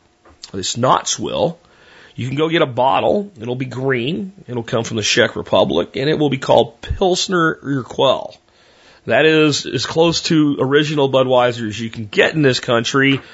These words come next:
I will say this, though. Beer in a green bottle is not a good thing. It's not an import taste when you taste skunk in your beer. That is not how it is supposed to taste. That's not how they drink it over there.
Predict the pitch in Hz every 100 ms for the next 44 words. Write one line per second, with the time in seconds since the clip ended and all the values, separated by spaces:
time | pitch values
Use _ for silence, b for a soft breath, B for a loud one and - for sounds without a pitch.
0 | B B B - 143 147 165 151 156 147
1 | 139 110 131 151 156 139 147 147 135 135
2 | 147 151 147 117 101 127 131 139 131 113
3 | 131 113 - 147 131 101 - 127 135 135
4 | 151 151 147 123 - 117 117 120 - -
5 | B B B 131 139 135 120 120 117 -
6 | - - 170 151 139 - 139 139 139 117
7 | 165 160 123 82 - b b b 95 104
8 | 131 127 123 131 127 123 - 113 135 131
9 | 127 120 123 139 147 123 - 123 123 127
10 | 123 113 123 123 117 117 127 113 110 120
11 | 139 151 160